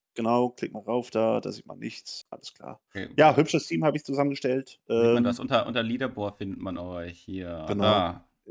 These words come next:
Speaker 2: Mit
Speaker 1: Genau.
Speaker 2: Jan,
Speaker 1: Und der
Speaker 2: äh, Anna Manarake, Bastian
Speaker 1: Jo.
Speaker 2: Zweischneidt, äh, dir und Stefan Herle. Ja, geil. Starkes Team.
Speaker 1: Jawohl. Ja, finde ich auch. Der Kern wirklich aus dem
Speaker 2: Ja.
Speaker 1: Team, der im letzten Jahr,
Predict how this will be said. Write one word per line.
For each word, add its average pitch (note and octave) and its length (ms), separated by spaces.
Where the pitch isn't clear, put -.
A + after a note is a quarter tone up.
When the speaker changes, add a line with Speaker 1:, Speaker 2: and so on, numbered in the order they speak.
Speaker 2:
Mit A2+ 140
Speaker 1:
Genau. A2+ 100
Speaker 2:
Jan, C3+ 540
Speaker 1:
Und - 240
der G#2+ 80
Speaker 2:
äh, A2+ 100
Anna A#2+ 120
Manarake, B2+ 880
Bastian G#2+ 300
Speaker 1:
Jo. A#2+ 40
Speaker 2:
Zweischneidt, A2+ 760
äh, G2+ 120
dir C#3+ 380
und A#2+ 180
Stefan A2+ 240
Herle. G2 260
Ja, A2 140
geil. A#2 320
Starkes E3+ 240
Team. G#3+ 220
Speaker 1:
Jawohl. A#2+ 360
Ja, F3 220
finde A3+ 160
ich D3 100
auch. G#2+ 200
Der - 160
Kern D3+ 260
wirklich C#3+ 220
aus C#3 100
dem C3 80
Speaker 2:
Ja. B2+ 60
Speaker 1:
Team, D3 200
der B2+ 80
im B2+ 60
letzten C3 300
Jahr, A#2+ 280